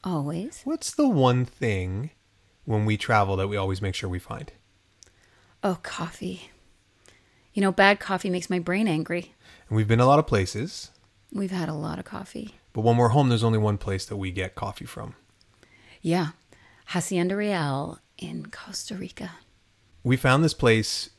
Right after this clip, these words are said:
Speaker 2: when we were in Costa Rica a couple of years ago.
Speaker 1: Mm-hmm.
Speaker 2: And it's a micro roastery using only Costa Rican beans. Their blend is a mix of Arabica and pea berry.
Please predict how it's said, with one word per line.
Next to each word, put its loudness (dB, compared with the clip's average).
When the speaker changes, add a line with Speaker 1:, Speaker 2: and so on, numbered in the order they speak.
Speaker 2:
when 0
we 2
were 2
in 0
Costa -4
Rica -4
a -20
couple -4
of -2
years -2
ago. -6
Speaker 1:
Mm-hmm. 0
Speaker 2:
And 2
it's 0
a 2
micro 2
roastery -2
using 0
only 4
Costa -2
Rican 0
beans. -4
Their 4
blend 4
is 0
a 2
mix 2
of 0
Arabica 0
and -4
pea 2
berry. -2